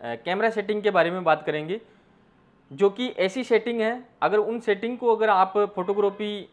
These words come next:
आप अपनी फोटोग्राफी में अपनाते हैं तो आपकी जो फोटोग्राफी है वो बहुत ही आसान हो जाती हैं। तो बात करते हैं पहली सेटिंग। पहली सेटिंग होती है कैमरे में apply setting to live view। अगर आपके पास में Nikon की कोई भी कैमरा है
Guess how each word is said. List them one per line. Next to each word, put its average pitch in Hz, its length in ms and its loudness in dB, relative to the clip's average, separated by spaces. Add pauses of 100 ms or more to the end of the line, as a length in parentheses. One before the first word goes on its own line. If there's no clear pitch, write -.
आप 160 180 2
अपनी 190 220 -6
फोटोग्राफी 185 540 -4
में 196 120 -6
अपनाते 170 400 -4
हैं 185 240 -6
तो 220 260 -4
आपकी 147 280 -4
जो 233 120 -8
फोटोग्राफी 185 600 -6
है 190 180 -12 (460)
वो 202 80 -4
बहुत 190 280 -2
ही 220 80 -4
आसान 185 340 0
हो 160 100 0
जाती 110 300 -2
हैं। 98 260 -14 (280)
तो 180 60 -4
बात 165 300 6
करते 214 220 0
हैं 226 320 0
पहली 196 240 2
सेटिंग। 220 380 -2 (220)
पहली 208 220 0
सेटिंग 240 320 0
होती 220 200 0
है 240 60 -6
कैमरे 202 320 0
में 240 200 -4 (680)
apply 202 240 4
setting 208 400 -2
to 226 80 -4
live 185 240 2
view। 226 120 -10 (240)
अगर 220 200 2
आपके 202 260 2
पास 208 260 0
में 202 180 -4
Nikon 202 240 -4
की 220 80 -10
कोई 196 220 -2
भी 226 120 -6
कैमरा 190 320 0
है 196 240 -4